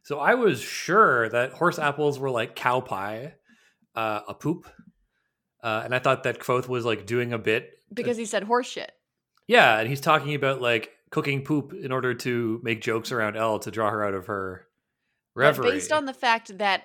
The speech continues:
Speaker 2: these horse apples come from the South Central United States and Patrick Rothfuss is from the United States,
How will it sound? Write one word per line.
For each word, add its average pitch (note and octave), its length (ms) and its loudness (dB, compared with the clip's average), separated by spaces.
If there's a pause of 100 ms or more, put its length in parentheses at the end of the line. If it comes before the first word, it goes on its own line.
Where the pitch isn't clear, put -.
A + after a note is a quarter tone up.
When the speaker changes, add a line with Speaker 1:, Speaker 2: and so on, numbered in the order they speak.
Speaker 2:
these A#3+ 480 -8
horse F#3 300 -6
apples E3 460 -6
come F#3+ 240 -4
from G3 180 -12
the F3 120 -10
South G3 300 -6
Central F#3+ 360 -10
United F3 360 -10
States F#3 480 -10
and E3 180 -12
Patrick G#3 380 -4
Rothfuss G3+ 480 -4
is D#3+ 300 -12 (1040)
from F#3 140 -4
the F3 100 -8
United E3+ 320 -4
States, F3 560 -4